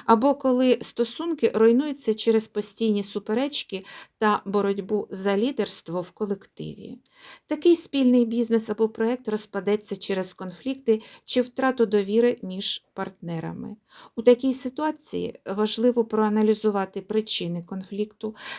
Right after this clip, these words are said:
та бути готовим до прийняття складних рішень відносно нечесних методів боротьби, е, або перегляду робочих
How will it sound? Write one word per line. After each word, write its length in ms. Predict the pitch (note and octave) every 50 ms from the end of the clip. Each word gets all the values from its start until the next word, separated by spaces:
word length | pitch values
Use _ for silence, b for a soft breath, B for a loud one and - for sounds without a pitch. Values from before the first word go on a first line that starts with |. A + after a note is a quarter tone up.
| B B
та 120 | - A3+
бути 260 | G#3+ A3 A3 A3 A3 G3+
готовим 600 | F#3+ G#3+ G#3+ A3 - D4 C#4 C#4+ C#4 B3 G#3+ F#3+
до 100 | G#3 G#3
прийняття 640 | G#3 G#3+ G#3 G3+ G3 G3 G3 G3 - - G#3+ G#3 -
складних 840 | - - - - - - A3 A3 G#3+ F#3+ F3+ E3+ E3+ E3 E3 - - -
рішень 520 | - - F#3+ F#3+ F#3+ - - - A#3+ B3+ C4
відносно 760 | B3+ A3 G#3 G3 G3 F#3+ G3 F#3+ F#3 - - - F#3 F3+ F3 -
нечесних 720 | G3 G#3 A3 G#3+ G#3+ - - E3+ E3 D#3+ - - E3+ E3 D#3+ _ _ -
методів 640 | F3 F3 E3+ E3 E3+ E3+ D#3+ - E3+ E3 E3 - - -
боротьби, 640 | - D#3 E3+ E3+ E3 E3 D#3+ D#3+ E3 - A3+ B3 C4+ C4 B B B B B B B B B _ _ _ _ _ _ _ _ _ _ _ _ _ _ -
е, 240 | G3 F#3+ F#3 F#3+ -
або 420 | - G#3 G3+ G#3 C4+ D#4+ E4+ - _ _ _ _ -
перегляду 720 | G3 F#3+ F#3 G3+ G#3 G#3+ - G#3+ G#3 G3+ G3+ G3+ G#3 -
робочих 680 | - F3+ F#3 F3 E3 E3+ E3+ E3+ E3+ - - F3 E3+ -